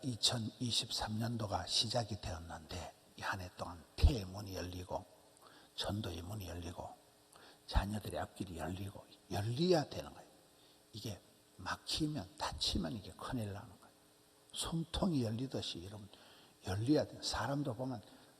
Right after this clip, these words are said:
답답한 사람이 있고 사이다처럼 시원한 사람이 있다. 고구마처럼 답답한 인간이 있다 그러죠.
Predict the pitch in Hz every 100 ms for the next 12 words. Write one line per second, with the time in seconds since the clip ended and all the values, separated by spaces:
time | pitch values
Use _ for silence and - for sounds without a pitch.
0 | - - - - 101 101 165 160 - 104
1 | 107 85 - - - - - - - -
2 | - - - 107 - - 104 101 104 -
3 | 127 95 - 95 98 139 139 - 85 -
4 | - - - - - - 104 117 110 104
5 | - 104 - 104 - 101 131 120 113 127
6 | 113 - - - -